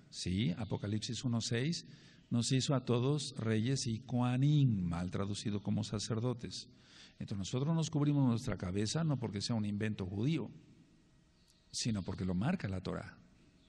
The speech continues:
Porque esa es una de las preguntas que más hacen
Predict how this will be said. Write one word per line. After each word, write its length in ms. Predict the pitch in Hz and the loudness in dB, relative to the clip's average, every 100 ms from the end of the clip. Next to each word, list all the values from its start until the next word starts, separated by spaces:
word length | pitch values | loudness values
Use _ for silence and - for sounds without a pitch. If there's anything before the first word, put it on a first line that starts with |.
| - _ _ _ _ _ _ | -20 _ _ _ _ _ _
Porque 240 | - 98 104 | -8 -2 0
esa 140 | 110 | 0
es 80 | 120 | 0
una 160 | 139 143 | 2 2
de 60 | |
las 160 | 139 - | 2 0
preguntas 420 | 131 139 139 127 | 0 0 0 0
que 160 | 123 113 | 0 0
más 320 | 120 117 120 | 0 -2 -2
hacen 460 | 113 113 135 160 | -2 -2 -2 -2